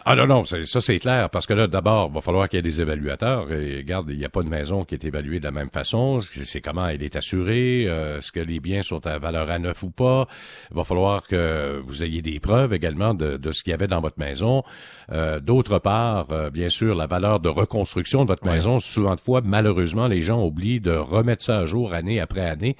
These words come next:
Speaker 1: Ça coûte de plus en plus cher. Si vous avez payé votre maison il y a dix ans, deux cent mille dollars, et que vous avez deux cent vingt mille dollars de, de,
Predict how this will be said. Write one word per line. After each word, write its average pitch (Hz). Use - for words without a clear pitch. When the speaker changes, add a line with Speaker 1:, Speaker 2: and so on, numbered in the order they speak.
Speaker 1:
Ça -
coûte 107
de 92
plus 104
en 101
plus 82
cher. 120
Si -
vous 98
avez 120
payé 107
votre 104
maison 92
il 98
y 85
a 82
dix 80
ans, 113
deux 90
cent 92
mille 90
dollars, 95
et 78
que 87
vous 82
avez 87
deux 101
cent 113
vingt 92
mille 101
dollars 92
de, 80
de, 73